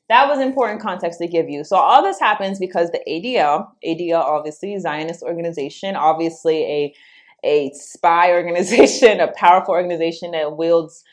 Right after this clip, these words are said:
uncanny influence over many people, famous people, activists,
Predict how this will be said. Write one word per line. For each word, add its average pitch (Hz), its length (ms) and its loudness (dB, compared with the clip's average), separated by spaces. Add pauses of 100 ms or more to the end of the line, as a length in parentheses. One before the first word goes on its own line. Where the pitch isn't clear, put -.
(180)
uncanny 175 480 -4
influence 170 680 -6
over 160 260 0
many 147 480 -10
people, 185 500 -6 (600)
famous 170 400 0
people, 156 800 0 (180)
activists, 156 800 -2